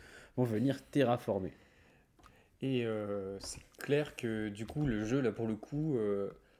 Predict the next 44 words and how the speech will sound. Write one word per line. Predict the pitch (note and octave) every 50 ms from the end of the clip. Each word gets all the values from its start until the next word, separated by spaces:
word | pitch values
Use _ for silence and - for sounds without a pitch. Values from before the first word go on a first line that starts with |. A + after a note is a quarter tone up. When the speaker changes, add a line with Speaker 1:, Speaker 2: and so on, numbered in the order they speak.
| _ -
Speaker 1:
alors, | - B2 A2 - - - - - _ _ _ _ _ _ -
on | C3
n'a | B2 A#2+
pas | - - -
trop | - - F3+
parlé | - D3 C3+ C3+ C#3 C#3+ C#3 C3 A#2+
finalement | - - - A#2 A2+ A#2 B2
du | A#2 A2
gameplay | G#2 A2+ A2 G2+ - - B2 B2
ou, | A#2 A2 G#2 -
pour | - A2
l'instant, | G#2 G2+ - - B2+ B2+ B2+ B2 A#2+ A2 A2
euh, | G#2+ G#2+ - - - - -
mais | A2+ G#2+ - - - - _ - - - - - _ - -
c'est | - - A#2
un | A#2 A#2
monde | A#2+ B2 B2+ B2+
ouvert, | B2+ B2+ B2 B2+ C3 C#3 B2+ A2
euh, | G#2+ G#2 G2+ G2 G2 G2 G2 F#2+ F#2+ F#2+ F2+ F2 - -
d'ailleurs, | A#2 A2+ A2+ A#2 A2+
on | G#2+ G2+
est | G2+
assez | G2+ - - G2+
d'accord | G#2+ G2 - - G2+
pour | - - G#2
dire | G2 A2+ A2 -
qu'il | - G#2+ G#2
est | G2+ G2
extrêmement | G2 - - - A2+ G#2 G2+ G2+ G2+
beau, | G2 A2+ B2 A#2
voilà, | A2 G#2 G#2 A2+ G#2
il | F#2
y | E2+
a | E2+
un | F#2 -
côté, | - - G2 - - G#2+
les | G2+ F#2 F#2
lumières | F2+ G#2 G2+ G2 A2 G2+ G#2 G#2 G2+
sont | - - G#2
extrêmement | F#2+ - - - G2 G2 G2
bien | G2 G#2 G#2+ G2+
rendues, | G2+ G#2+ A2 G#2+ G#2+ A#2 A#2+ A#2+ A#2+ A#2+ A2 G#2+
les | G#2 G2
forêts | F#2 - - - - - A#2+ G#2+ G#2 A2 A2 A2+ A2+ A2+ B2